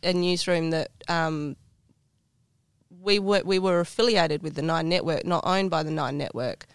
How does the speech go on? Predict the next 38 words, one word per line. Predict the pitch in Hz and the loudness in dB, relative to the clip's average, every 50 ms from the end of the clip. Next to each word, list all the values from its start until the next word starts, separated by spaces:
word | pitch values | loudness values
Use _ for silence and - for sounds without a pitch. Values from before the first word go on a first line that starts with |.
| _ _ _ _ _ _ _ _ | _ _ _ _ _ _ _ _
So | - - - 202 185 175 175 175 175 | -8 0 4 6 6 8 6 4 4
we | 170 208 202 | 2 2 2
didn't | 214 240 226 196 | 4 2 0 0
have | 185 180 185 180 180 180 170 | 0 2 4 4 4 4 4
access | - 175 180 - - - 185 170 165 160 - | 2 2 2 0 -2 -2 -2 0 0 0 -2
really | 175 175 175 175 165 165 156 | 0 0 0 0 0 -2 -4
to | - - 175 160 160 156 151 151 151 135 - _ _ _ _ _ - | -4 -4 -2 0 0 0 -2 -4 -6 -8 -10 _ _ _ _ _ -6
an | - 165 | -4 -2
incredible | 170 170 - 190 190 190 190 180 | -2 0 0 0 0 2 2 0
amount | 170 170 160 156 156 | 0 0 -2 -2 -2
of | 156 | -2
resources. | 160 160 156 151 156 117 110 - - - 151 170 208 - - - _ _ _ _ _ _ _ _ _ _ _ - | -4 -4 -4 -4 -6 -6 -6 -6 -8 -8 -8 -8 -10 -12 -14 -16 _ _ _ _ _ _ _ _ _ _ _ -2
Um, | 160 175 175 175 180 175 - | 0 2 2 2 0 -2 -2
we | - 185 196 202 | 0 2 2 4
were | 202 190 185 | 4 4 4
a | 180 | 2
small, | 175 - - - 208 202 196 196 190 185 - | 2 0 0 0 2 4 4 4 2 0 -2
tight | - - - 185 180 170 - | -4 -4 0 2 2 2 0
team, | - - 185 156 143 - - - 208 240 - _ _ _ _ _ - | -2 -4 -4 -4 -2 -4 -4 -6 -6 -8 -10 _ _ _ _ _ -6
and | 165 170 170 | -4 -2 -2
I'm | 170 170 | 0 -2
still | - - 208 196 | -2 0 0 -2
friends | 180 - - 180 175 170 160 160 156 - | -2 -2 -2 -2 0 0 0 -2 -4 -4
with | - 160 151 151 156 - - - | -6 -6 -6 -8 -10 -14 -16 -8
lots | 180 175 151 - - - | -4 -4 -4 -4 -6 -6
of | 175 | -8
the | 170 160 | -8 -6
people | - - 165 156 - - 156 | -2 -2 -4 -2 -2 -2 -2
I | 151 151 | -2 0
worked | 156 160 156 - | -2 -2 -2 -4
with | - 156 151 | -4 -6 -4
in | 156 156 156 | -4 -4 -4
that | 160 156 - | -6 -6 -8
time. | - - - 165 - - 69 - 185 180 - _ _ _ _ _ _ _ _ _ _ _ - | -8 -6 -6 -4 -4 -4 -6 -8 -8 -10 -12 _ _ _ _ _ _ _ _ _ _ _ -4
And, | - 175 175 175 175 180 | -2 0 0 0 2 2
um, | 180 180 180 175 175 175 180 175 175 160 - _ _ _ | 4 4 4 4 2 0 -2 -2 -4 -6 -10 _ _ _
we, | - 185 190 196 208 214 226 233 226 226 190 - - - - | -20 -10 -2 0 2 2 2 0 -2 -4 -8 -10 -14 -20 -14
we | 180 196 220 233 233 220 208 185 | -6 -2 -2 0 0 -2 -4 -6